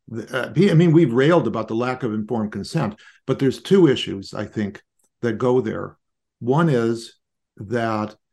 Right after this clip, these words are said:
informed consent was not adequately provided to people, regardless of, you know, assuming that they had a free choice to take the vaccine or not. But the second is that the information in the consent was a lie, in the information that was provided to people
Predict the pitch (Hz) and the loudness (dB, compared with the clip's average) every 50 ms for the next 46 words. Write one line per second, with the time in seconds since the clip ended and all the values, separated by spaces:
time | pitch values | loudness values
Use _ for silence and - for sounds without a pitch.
0 | _ _ _ _ _ _ - - - - - 139 127 - 135 147 151 156 151 156 | _ _ _ _ _ _ -20 -20 -16 -6 -4 -4 -4 -2 0 2 2 2 2 0
1 | 143 127 - 143 139 127 117 107 113 120 117 107 110 127 131 131 131 123 131 120 | -2 -2 -2 -4 -4 -4 -6 -6 -4 -6 -6 -4 -4 -4 -2 -2 -2 -2 -2 -2
2 | 123 131 131 123 123 123 117 113 110 107 110 110 92 117 120 127 123 110 117 107 | -2 -2 -2 -4 -4 -6 -6 -6 -6 -6 -8 -8 -6 -4 -2 -2 -2 -2 -4 -6
3 | 117 _ - - 117 110 110 110 107 107 104 104 101 101 101 107 107 - 131 127 | -8 _ -10 -10 -8 -6 -4 -6 -4 -4 -6 -6 -6 -6 -8 -8 -4 -2 0 0
4 | 127 123 120 107 - 110 107 107 107 135 131 117 110 110 - - 185 185 165 139 | 0 0 -2 -4 -4 -6 -8 -8 -6 -6 -4 -4 -4 -6 2 4 6 6 6 4
5 | 123 113 - 117 110 117 123 120 113 113 - 123 117 113 - 131 120 110 107 - | 2 0 -4 -4 -4 -2 -2 -4 -4 -4 -4 -4 -4 -4 -2 -2 -2 -2 -2 -4
6 | - 107 107 - 110 107 - - _ _ _ _ _ - 113 104 117 113 107 - | -8 -8 -6 -4 -6 -6 -6 -10 _ _ _ _ _ -6 -4 -2 -2 -2 -2 -4
7 | - 127 123 123 120 104 98 98 95 95 92 98 107 - _ _ _ _ _ _ | -4 -4 -4 -2 -4 -4 -6 -6 -8 -6 -6 -8 -8 -10 _ _ _ _ _ _
8 | _ _ - _ _ _ - 110 - 117 - 165 180 185 151 175 165 147 113 98 | _ _ -20 _ _ _ -10 -8 -8 -6 -2 2 0 2 2 2 2 2 2 0
9 | 101 104 104 110 110 - _ _ _ _ _ _ _ _ _ 117 127 127 - 139 | -2 -4 -4 -6 -8 -12 _ _ _ _ _ _ _ _ _ -4 -4 -2 0 0
10 | 143 156 151 156 156 143 151 165 160 - 139 123 120 - 147 143 143 135 127 - | 0 0 0 2 2 4 4 4 4 2 0 -4 -6 -4 -2 0 0 0 0 -2
11 | - 131 113 - - 156 143 127 120 107 - _ - 113 110 107 110 117 110 117 | -4 -8 -8 -4 -4 -2 -2 -2 -2 -6 -10 _ -6 -6 -4 -4 -2 -2 -2 -2
12 | 117 110 92 78 80 - - _ _ _ _ _ - 127 127 123 120 131 147 151 | -2 -2 -4 -6 -8 -12 -16 _ _ _ _ _ -6 -4 -2 -2 0 0 2 2
13 | 175 160 147 135 127 - 123 120 104 101 107 - _ 110 107 98 127 139 156 151 | 2 2 2 0 0 -4 -6 -6 -6 -6 -8 -10 _ -10 -4 0 0 2 2 2
14 | 147 135 117 - 98 - 98 95 - - 98 101 101 - | 0 -2 -2 -8 -10 -10 -12 -12 -10 -8 -8 -8 -8 -10